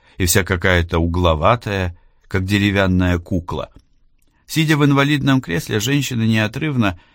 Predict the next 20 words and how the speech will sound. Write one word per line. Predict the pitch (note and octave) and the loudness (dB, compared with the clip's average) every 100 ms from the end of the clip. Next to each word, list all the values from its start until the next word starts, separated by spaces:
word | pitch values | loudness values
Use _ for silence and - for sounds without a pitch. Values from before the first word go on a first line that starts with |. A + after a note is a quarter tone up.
| _ | _
и | G#2 | -4
с | F2+ | 0
искренним | A2+ - A2 G2+ G2+ F#2+ | 0 0 0 2 4 2
интересом | F#2 G2 G#2 D3+ - C3+ | 0 0 -2 -2 -2 -2
разглядывала | A#2+ G#2+ G2+ A#2 A#2 A#2 A2 G#2 | -2 -2 -2 -2 -2 -2 -2 -2
Делглиша. | F2 D#2+ C2 B1+ B1 - - _ _ _ _ _ _ _ _ _ - | -2 -4 -6 -12 -8 -8 -8 _ _ _ _ _ _ _ _ _ -2
«Ну, | F2+ G#2 A2 | 2 4 4
разумеется», | C#3+ F3 A#3+ A#3 D#3+ G#3 - A#3+ A#3 _ _ | 2 4 4 4 2 -2 -6 -6 -6 _ _
согласился | - A#2+ A#2+ A2+ A2+ A2 G#2+ G#2+ | -2 2 4 2 2 -2 -2 -2
Уилфред | G#2 G#2+ F#2 F#2+ F2+ - | 0 0 -2 -6 -6 -4
Энсти, | G2 F#2 F2 - - - _ _ _ | -4 -2 -6 -10 -12 -14 _ _ _
«кроме | - C#3 B2+ C3+ C3+ | 0 4 4 4 4
нас. | C3 B2+ - - _ _ _ _ _ _ - - | 2 0 -4 -12 _ _ _ _ _ _ -14 -2
Полагаю, | C3+ D3+ F3+ A#3 G#3+ | 2 4 4 2 2
Грейс | G3+ A3+ F#3+ | 2 2 0
была | G3 G3+ G3+ | -2 0 0
отцу | F#3 G3+ | -2 -2
Майклу | F#3+ F#3+ F#3 F3+ F3 | 0 0 -2 -2 -2
ближе | D#3+ F3 E3+ F3 | 0 -2 0 -2
всех. | - G2 F#2 - | -2 0 0 -2